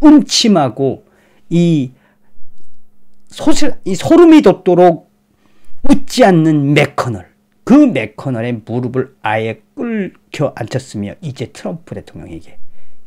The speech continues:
용서해 주십시오. 살려주십시오. 이게 트럼프 대통령의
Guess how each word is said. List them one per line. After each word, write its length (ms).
용서해 400
주십시오. 480
살려주십시오. 720
이게 380
트럼프 500
대통령의 560